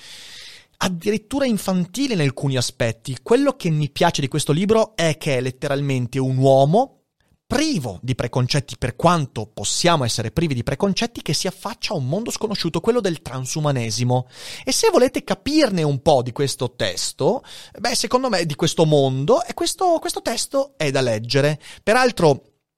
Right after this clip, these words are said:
alcuni capitoli vi richiameranno, per chi lo conosce, eh, alcuni dei grandi libri, delle grandi intuizioni di Philip K. Dick, eh, perché il connubio fra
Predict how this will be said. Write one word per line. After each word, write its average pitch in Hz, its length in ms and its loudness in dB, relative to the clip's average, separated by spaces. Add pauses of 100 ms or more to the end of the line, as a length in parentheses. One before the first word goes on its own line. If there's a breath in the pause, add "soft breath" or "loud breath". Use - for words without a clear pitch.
(160)
alcuni 143 380 2
capitoli 147 480 2
vi 127 120 0
richiameranno, 127 680 0
per 117 120 -8
chi 131 100 -4
lo 120 100 0
conosce, 131 440 0 (260 loud breath)
eh, 110 60 -4
alcuni 110 500 -4
dei 117 180 -4
grandi 151 440 0
libri, 143 300 0
delle 120 140 -2
grandi 143 260 2
intuizioni 131 400 -2
di 117 80 -4
Philip 139 320 -2
K. 120 140 -4
Dick, 120 440 0 (340 loud breath)
eh, - 120 -10
perché 123 600 -2
il 131 240 -8
connubio 147 580 2
fra 139 340 0